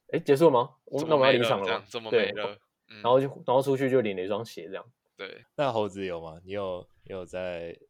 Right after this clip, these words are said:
Speaker 2: 台湾是没有，因为其实我也不是说没兴趣啊，当然是有兴趣，可是比较不会特别为了说球星见面会，然后特别跑一趟哪里这样子。
Speaker 3: 哦，哦。
Speaker 2: 对，就觉得我比较想要看到他们在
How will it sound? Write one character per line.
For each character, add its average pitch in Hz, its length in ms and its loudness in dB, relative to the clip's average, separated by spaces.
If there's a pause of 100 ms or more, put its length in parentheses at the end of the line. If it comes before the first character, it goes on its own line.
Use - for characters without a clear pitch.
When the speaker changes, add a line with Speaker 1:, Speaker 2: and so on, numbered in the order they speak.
(120)
Speaker 2:
台 113 200 -8
湾 117 480 -6
是 117 140 -20
没 104 320 -18
有， - 280 -20
因 151 100 -12
为 160 80 -8
其 123 180 -8
实 120 80 -8
我 101 320 -10 (920)
也 120 100 -6
不 143 120 -8
是 214 120 -4
说 185 500 -2
没 120 220 -6
兴 131 220 -10
趣 123 180 -6
啊， 104 80 -6
当 156 160 -4
然 139 80 -4
是 139 80 -12
有 110 200 -8
兴 107 200 -8
趣， 104 160 -16
可 104 140 -16
是 120 240 -16 (140)
比 110 100 -14
较 123 160 -4
不 113 160 -12
会 113 100 -6
特 117 200 -12
别 104 120 -10
为 101 220 -10
了 98 100 -10
说 101 240 -14
球 101 160 -10
星 98 160 -14
见 101 160 -10
面 95 180 -14
会， 76 200 -16
然 65 100 -10
后 71 320 -12
特 117 140 -16
别 - 140 -18
跑 - 260 -18
一 - 40 -20
趟 - 220 -18
哪 - 80 -20 (160)
里 - 140 -20
这 - 140 -20
样 - 160 -20
子。 - 120 -20 (420)
Speaker 3:
哦， 92 460 -8 (380)
哦。 98 60 -20
Speaker 2:
对， 82 340 -14 (720)
就 113 100 -20
觉 107 200 -12
得 101 720 -12
我 117 100 -14
比 123 100 -14
较 123 140 -4
想 107 180 -6
要 101 80 -10
看 117 160 -12
到 113 120 -6
他 110 100 -8
们 104 180 -16
在 98 360 -8